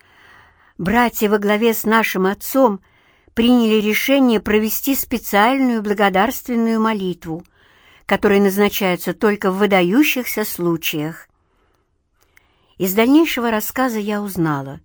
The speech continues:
что специальная молитва на практике была чем-то вроде выезда на шашлыки, и братья, произнеся несколько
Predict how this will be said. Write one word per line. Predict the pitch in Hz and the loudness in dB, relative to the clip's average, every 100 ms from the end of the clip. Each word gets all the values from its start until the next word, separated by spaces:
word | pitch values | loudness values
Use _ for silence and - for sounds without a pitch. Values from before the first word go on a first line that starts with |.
| _ _ _ _ _ _ | _ _ _ _ _ _
что | - - | -10 -6
специальная | 180 - 180 220 196 180 185 | -6 -6 -6 0 0 2 2
молитва | 185 190 247 302 190 | 2 0 0 -2 -2
на | 165 185 | -2 -2
практике | - 165 151 - 156 156 151 _ - - - | -2 -4 -6 -14 -16 -16 -16 _ -20 -20 -8
была | 196 240 | -2 0
чем-то | 269 - 285 262 | 0 0 0 0
вроде | 226 247 220 240 | 0 0 0 -2
выезда | 226 277 254 214 233 226 220 | 0 0 -2 -2 0 0 0
на | 220 226 | -2 -4
шашлыки, | - 233 240 233 - 143 127 - _ _ _ _ _ - - - | -4 -6 -6 -8 -8 -12 -12 -16 _ _ _ _ _ -20 -20 -2
и | 208 208 | 2 2
братья, | 196 220 226 220 - 190 190 | 4 2 2 0 -4 -2 -2
произнеся | 185 208 190 208 208 214 180 | 0 -2 0 -2 -2 0 0
несколько | 190 185 - 165 170 156 | 0 -2 -6 -8 -6 -8